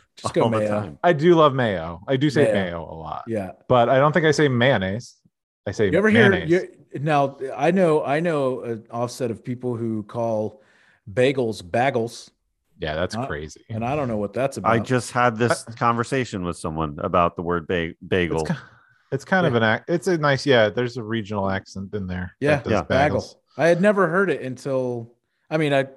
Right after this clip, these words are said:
Speaker 1: it was a while ago now, but, like, it came later in life that I heard someone call a bagel a bagel, and I was like, "Wh-, what? Wh-, what, what are you talking about?"
Speaker 2: Yeah. <laughs>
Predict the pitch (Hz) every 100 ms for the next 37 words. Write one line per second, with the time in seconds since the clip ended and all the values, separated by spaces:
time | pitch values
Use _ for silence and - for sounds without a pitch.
0 | - 151 147 131 139 131 127 127 120 135
1 | 120 120 117 113 107 - _ _ _ _
2 | _ 123 - 139 117 123 127 123 117 131
3 | 123 110 101 113 107 113 104 117 110 101
4 | 117 104 95 110 110 98 101 104 101 107
5 | 101 104 120 - 107 165 - _ 113 117
6 | 113 113 120 123 113 131 160 190 240 247
7 | 98 98